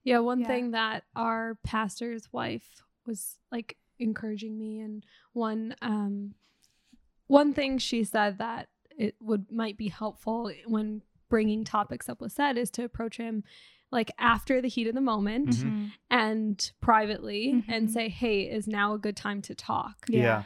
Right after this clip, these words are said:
Speaker 1: And ask for that, like, permission to have a conversation.
Speaker 2: Yeah.
Speaker 1: And then say, "I was frustrated when," or "It hurt me when,"
Speaker 2: Right.
Speaker 1: whatever.
Speaker 2: Mm-hmm.
Speaker 1: Um, but so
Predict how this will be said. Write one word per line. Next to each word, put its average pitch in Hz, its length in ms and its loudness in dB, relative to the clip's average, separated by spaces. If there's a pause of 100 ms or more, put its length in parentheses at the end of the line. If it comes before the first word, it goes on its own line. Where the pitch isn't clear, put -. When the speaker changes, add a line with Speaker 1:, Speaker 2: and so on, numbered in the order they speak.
(160)
Speaker 1:
And 220 180 -2
ask 220 280 -4
for 240 80 -2
that, 214 300 0
like, 220 260 -14 (140)
permission 220 800 0
to 208 340 -4
have 214 280 6
a 214 60 -2
conversation. 220 1080 -4
Speaker 2:
Yeah. 214 400 -6
Speaker 1:
And 220 280 2
then 214 580 -2
say, 214 680 -4 (440)
"I 226 140 6
was 214 180 0
frustrated 220 760 -4
when," 214 440 -10
or - 260 -10
"It - 160 -8
hurt 220 200 -10
me 220 120 -4
when," 214 400 -6
Speaker 2:
Right. 214 180 -2
Speaker 1:
whatever. 226 520 -6
Speaker 2:
Mm-hmm. 214 280 2
Speaker 1:
Um, 220 540 2
but 202 280 2
so 208 480 0